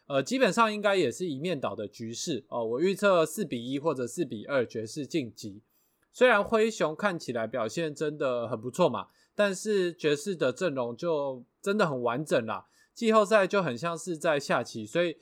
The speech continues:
每位球员你看谁可以跟谁对位到，呃，基本上，呃，基本就可以看出来两队的实力差距。但我不觉得灰熊有人可以跟爵士队的板凳相比，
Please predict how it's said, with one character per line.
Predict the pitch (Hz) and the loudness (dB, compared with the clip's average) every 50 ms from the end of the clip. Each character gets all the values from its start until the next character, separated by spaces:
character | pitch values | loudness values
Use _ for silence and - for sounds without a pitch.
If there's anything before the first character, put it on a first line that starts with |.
| _ _ _ _ _ | _ _ _ _ _
每 | 139 135 131 | -4 -2 0
位 | 131 156 202 214 185 | 2 4 4 4 4
球 | - - 139 127 | 2 0 0 0
员 | 135 131 131 131 | 0 -2 -2 -4
你 | 127 120 | -6 -8
看 | 110 - 175 180 160 139 | -6 -2 -2 0 0 -2
谁 | 127 - - 131 139 | -2 -2 -2 -2 -2
可 | 135 196 190 | -2 -2 -2
以 | 156 | -2
跟 | - 156 165 | -2 -4 -6
谁 | 165 - 139 120 117 | -2 -2 -2 -2 0
对 | - 180 156 | 0 -2 0
位 | 135 143 131 123 | 0 0 -2 -2
到， | - - 143 110 - - _ _ _ _ _ _ _ _ _ | 0 0 0 0 0 -6 _ _ _ _ _ _ _ _ _
呃， | 135 127 120 120 117 117 120 120 | -2 0 0 0 0 0 -2 -2
基 | 113 - 190 | -2 0 0
本 | 180 147 131 | 2 2 2
上， | 135 165 160 147 139 139 139 139 - _ | 4 2 4 2 2 -2 -6 -12 -16 _
呃， | - 143 123 117 117 | -4 -2 -2 -2 -2
基 | 113 - 170 | -4 -2 0
本 | 165 135 139 135 - | 0 0 0 -2 -6
就 | - 170 | -8 -6
可 | 147 - 151 | -2 -2 -2
以 | 127 | 0
看 | 139 156 135 | 0 -2 -2
出 | - 147 | 0 0
来 | 135 123 120 117 113 _ _ | 0 0 0 -4 -8 _ _
两 | 135 123 113 113 | -6 -6 -6 -4
队 | 110 160 151 | -2 -2 -2
的 | 131 117 | -2 -4
实 | 104 - - | -6 -6 -10
力 | 110 123 131 123 | -10 -10 -10 -10
差 | - 127 113 110 | -10 -10 -10 -8
距。 | - - 131 110 - _ _ _ _ _ _ _ | -8 -8 -10 -10 -10 _ _ _ _ _ _ _
但 | _ 262 254 202 | _ 2 2 4
我 | 151 127 | 4 2
不 | 113 - 202 202 | 2 0 -2 -2
觉 | - - 131 120 | 0 -2 -2 -2
得 | 117 - 123 123 | 0 -2 -2 -4
灰 | 123 - 170 170 175 | 0 0 0 0 0
熊 | - - 139 123 123 | -2 -2 -4 -4 -4
有 | 117 107 104 | -4 -4 -4
人 | 104 104 107 110 107 | -4 -6 -8 -8 -8
可 | - - 127 131 | -6 -4 -4 -4
以 | 135 131 120 | -4 -8 -10
跟 | 113 - 147 143 139 | -6 -4 -2 -2 -2
爵 | 135 - 127 113 | -2 -4 -6 -6
士 | - - 160 | -4 -8 -8
队 | 139 - 156 127 | -4 -2 -2 -2
的 | 113 120 104 | -2 -4 -6
板 | - - 98 98 | -6 -8 -12 -8
凳 | 104 131 151 131 | -4 -2 -2 -2
相 | 113 - 135 139 | -2 -4 -6 -4
比， | 135 143 113 - | -6 -8 -10 -10